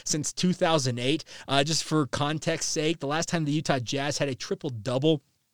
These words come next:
uh, a player get a triple-double in two thousand eight. It was February thirteenth, two thousand eight.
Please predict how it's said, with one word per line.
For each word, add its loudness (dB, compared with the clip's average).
uh, 0
a 0
player 0
get -2
a -4
triple-double 0
in -2
two -2
thousand 2
eight. 0
It 2
was -2
February 4
thirteenth, 0
two -2
thousand 0
eight. -2